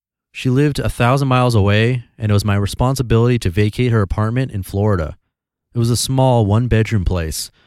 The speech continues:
but it was packed wall to wall with her belongings. Mom had great taste.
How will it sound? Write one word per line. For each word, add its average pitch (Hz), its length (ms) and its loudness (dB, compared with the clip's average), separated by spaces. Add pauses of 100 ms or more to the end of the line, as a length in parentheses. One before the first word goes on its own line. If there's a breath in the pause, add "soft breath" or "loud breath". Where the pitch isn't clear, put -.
(160 soft breath)
but 120 100 0
it 127 40 4
was 104 160 2
packed 113 500 -2
wall 110 300 0
to 127 100 0
wall 110 240 2
with 104 120 0
her 104 60 0
belongings. 92 720 -2 (600)
Mom 131 180 0
had 170 140 -2
great 131 240 0
taste. 110 500 -4